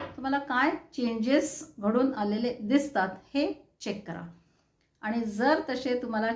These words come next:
छान परिणाम जर घडून आलेले दिसले तर त्यानंतर आमच्या कमेंट बॉक्समध्ये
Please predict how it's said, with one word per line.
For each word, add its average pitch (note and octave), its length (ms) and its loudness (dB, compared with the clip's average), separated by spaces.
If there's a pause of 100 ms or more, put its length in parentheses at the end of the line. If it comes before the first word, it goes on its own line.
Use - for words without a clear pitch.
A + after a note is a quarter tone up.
छान A#3 340 2
परिणाम G#3 440 2
जर G#3+ 200 -2
घडून G3+ 280 0
आलेले G3+ 320 -2
दिसले G3+ 540 2 (460)
तर A3 140 4 (140)
त्यानंतर B3 600 4
आमच्या G#3 300 -4
कमेंट B3 380 2
बॉक्समध्ये F3+ 600 -2